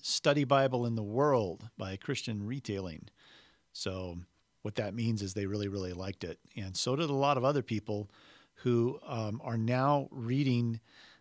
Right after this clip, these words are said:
the Jesus-Centered Bible because of its many extra features that point you to Jesus no matter where you're reading. So, um, if you have friends who are, are hungering to know Jesus more deeply, or friends who, um,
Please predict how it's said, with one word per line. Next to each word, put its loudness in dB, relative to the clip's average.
the -2
Jesus-Centered 2
Bible 4
because 0
of 2
its 0
many 4
extra -2
features -2
that -6
point -4
you -4
to -2
Jesus -2
no -2
matter -2
where 0
you're -2
reading. -4
So, -6
um, -2
if -10
you 2
have -2
friends 0
who 2
are, 2
are 0
hungering 2
to 2
know 2
Jesus 0
more 0
deeply, 0
or 0
friends 2
who, 4
um, 0